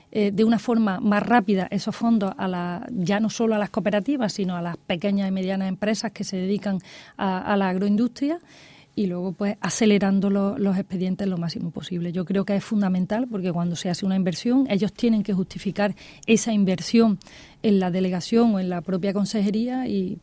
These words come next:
mm, a veces pasa demasiado tiempo desde que se solicita hasta que, eh, estas empresas y estas cooperativas ven el dinero disponible en sus cuentas. Por lo tanto, ese es el apoyo que nosotros, eh,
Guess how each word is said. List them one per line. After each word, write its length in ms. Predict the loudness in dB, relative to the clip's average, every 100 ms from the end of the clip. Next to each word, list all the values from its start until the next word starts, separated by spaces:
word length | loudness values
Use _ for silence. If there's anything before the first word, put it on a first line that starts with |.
| _
mm, 140 | -8 -8 -4
a 120 | -4
veces 260 | -4 -6 -8
pasa 340 | -6 -6 -4
demasiado 600 | -2 0 0 0 2 2
tiempo 400 | 2 4 2 0
desde 240 | -2 0 -2
que 100 | -4
se 140 | -6
solicita 640 | -4 -2 -2 -2 -4 -4 -6 -10 -20 -12
hasta 280 | -10 -8 -4
que, 280 | -2 -2 -4
eh, 320 | -4 -2 -4 -10 -20 -10
estas 280 | -8 -4 0
empresas 640 | 0 0 -2 -2 -2 0
y 80 | 0
estas 220 | -4 -6
cooperativas 600 | -8 -4 -4 -2 0 0
ven 320 | 0 0 2 2
el 140 | 0
dinero 440 | 0 -2 0 0 -2
disponible 580 | -2 -2 -2 0 -2 -6 -16 -20 -2
en 160 | -2
sus 160 | -2 -8
cuentas. 400 | -8 -6 -6 -10
Por 140 | -6
lo 80 | -6
tanto, 400 | -4 -4 -2 -4
ese 380 | 0 0 0 -4
es 120 | -2
el 220 | 0 0
apoyo 460 | -2 0 0 2 0
que 100 | -2
nosotros, 440 | -4 -4 -4 -4 -4
eh, 340 | -4 -4 -4